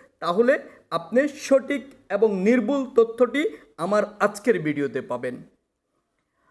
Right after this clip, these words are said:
আসসালামু আলাইকুম। আলসামিন ট্রাভেল এজেন্সি আস্থার পক্ষ থেকে সব সময়ের মতো সবাইকে আন্তরিক সালাম এবং শুভেচ্ছা জানাচ্ছি আমি সেলিম রেজা। ভিডিওটার পুরো সময় জুড়ে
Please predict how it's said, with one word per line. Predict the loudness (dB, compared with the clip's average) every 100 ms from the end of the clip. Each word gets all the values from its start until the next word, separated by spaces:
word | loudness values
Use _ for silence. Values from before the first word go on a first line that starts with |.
| _
আসসালামু | -8 -2 0 0
আলাইকুম। | -4 -6 -10 -12 -14 _ _ _ _ _ _
আলসামিন | -6 -6 0 2 2 2 0 -2
ট্রাভেল | -2 2 4
এজেন্সি | 4 2 -2 -4 -4 -4 -2
আস্থার | -2 -2 0 0 2
পক্ষ | -2 0 -4
থেকে | -4 -6 -10 -14 _ _
সব | -14 -2 -2 -2
সময়ের | -6 -2 -2 -2
মতো | 0 2 0 -2 -20
সবাইকে | -20 -2 0 2 0 2 0 0 -8 _
আন্তরিক | -12 -10 -6 -4 -4 -4
সালাম | 0 4 4 2 -6 -6
এবং | -4 -2 -4
শুভেচ্ছা | -4 -2 0 -2
জানাচ্ছি | -4 -4 -6 -6 -10 -10 _ _
আমি | -6 -4
সেলিম | -4 -6 -6 -8
রেজা। | -8 -10 -12 _ _ _ _ _ _ _ _ _ _ _ _ _ -12
ভিডিওটার | -4 2 4 2
পুরো | 0 0 2 2
সময় | 0 -2 -2
জুড়ে | 0 0